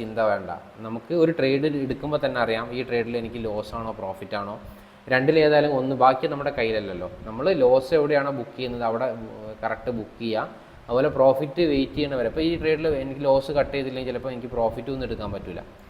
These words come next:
ലാസ്റ്റ് ചിലപ്പോൾ ആ ഒരു റേഞ്ച് ബോണ്ട് മാർക്കറ്റ് വാങ്ങിയിട്ട് നമ്മൾ വാങ്ങിയ പ്രൈസിൽ തന്നെ ആയിരിക്കും ഇപ്പം ഇന്നുണ്ടാവുക. രണ്ടും നമുക്ക് ബുക്ക് ചെയ്യാൻ പറ്റാത്ത അവസ്ഥയായിരിക്കും. ഇതിൽ മാറ്റം ഞാൻ അങ്ങനെ വരുത്താതെ ശ്രദ്ധിക്കാറുണ്ട്. അതായത് നമ്മുടെ ഒരു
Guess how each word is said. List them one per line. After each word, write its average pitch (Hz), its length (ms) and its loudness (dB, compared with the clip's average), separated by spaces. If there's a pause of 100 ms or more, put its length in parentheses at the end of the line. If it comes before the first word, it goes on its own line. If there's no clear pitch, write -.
(260)
ലാസ്റ്റ് 117 280 2
ചിലപ്പോൾ 139 300 0 (100)
ആ 139 100 4
ഒരു 139 120 4 (420)
റേഞ്ച് 135 280 0
ബോണ്ട് 143 280 2
മാർക്കറ്റ് 135 500 0
വാങ്ങിയിട്ട് 123 420 0
നമ്മൾ 131 140 -2 (120)
വാങ്ങിയ 123 260 0
പ്രൈസിൽ 110 260 -2
തന്നെ 110 140 -6
ആയിരിക്കും 98 200 -8
ഇപ്പം 101 120 -6
ഇന്നുണ്ടാവുക. 92 380 -8 (560)
രണ്ടും 135 340 4
നമുക്ക് 156 240 0
ബുക്ക് - 140 -2
ചെയ്യാൻ 151 180 2
പറ്റാത്ത 139 300 2
അവസ്ഥയായിരിക്കും. 107 500 -2 (800)
ഇതിൽ 151 140 4 (120)
മാറ്റം 170 300 4
ഞാൻ 156 120 4
അങ്ങനെ 147 240 2
വരുത്താതെ 127 460 2
ശ്രദ്ധിക്കാറുണ്ട്. 101 580 -2
അതായത് 110 300 0
നമ്മുടെ 123 260 -2
ഒരു 131 80 -6